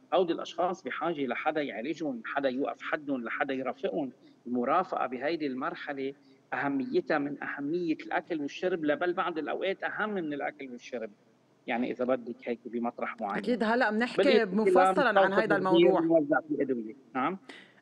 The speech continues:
Speaker 2: أبونا، آه، ب-، بموضوع الأكل وبموضوع الوجبات السخنة، مين عم بيساعدك؟ كيف عم بتأمن الخضرة
Speaker 1: رح أقول لك
Speaker 2: والفواكه
Speaker 1: ال-، ال-،
Speaker 2: واللحمة
Speaker 1: هلأ
Speaker 2: وكل هيدي
Speaker 1: اليوم
Speaker 2: التفاصيل؟
Speaker 1: بهيدي
Speaker 2: أكيد ربنا
Speaker 1: المرحلة
Speaker 2: دايمًا موجود ليدبر، بس حضرتك
Speaker 1: أكيد.
Speaker 2: يعني عم تقول أربعة آلاف وجبة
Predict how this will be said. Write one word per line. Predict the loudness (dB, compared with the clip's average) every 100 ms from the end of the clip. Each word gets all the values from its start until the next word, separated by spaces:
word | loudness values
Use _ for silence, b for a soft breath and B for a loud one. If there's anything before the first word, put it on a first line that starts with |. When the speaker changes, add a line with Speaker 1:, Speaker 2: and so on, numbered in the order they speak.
| -2
Speaker 2:
أبونا، | 0 2 2 2 2 0 0
آه، | -2
ب-، | 2 0 2
بموضوع | 2 2 4 4 2
الأكل | 2 0 0 0 -2 -8 -4
وبموضوع | 0 2 2 2
الوجبات | 2 2 2 0 0
السخنة، | -2 -4 -4 -2 -2 -4 0
مين | 2 2
عم | 2 0
بيساعدك؟ | 2 2 2 0 -4 B B B
كيف | 0 2
عم | 0 0
بتأمن | 0 2 4 4
الخضرة | 2 0 0 4 4
Speaker 1:
رح | 4
أقول | 4 4
لك |
Speaker 2:
والفواكه | 2 2 2 4
Speaker 1:
ال-، | 4
ال-، |
Speaker 2:
واللحمة | 6 4 2 2 2
Speaker 1:
هلأ | 4 2 4 2 4
Speaker 2:
وكل | 6 8
هيدي | 8 8
Speaker 1:
اليوم | 4
Speaker 2:
التفاصيل؟ | 2 0 2 4 4
Speaker 1:
بهيدي | 4
Speaker 2:
أكيد | 4 4
ربنا | 4 4
Speaker 1:
المرحلة | 4 4
Speaker 2:
دايمًا | 4 4 0 -2
موجود | 0 0 2 2 4
ليدبر، | 2 2 0 2 0
بس | 0 0
حضرتك | 0 2 2 0
Speaker 1:
أكيد. | 0 0 -2
Speaker 2:
يعني | 0
عم | 2 0
تقول | 2 2
أربعة | 4 2 0 0
آلاف | 0 0 2
وجبة | 0 0 0 -2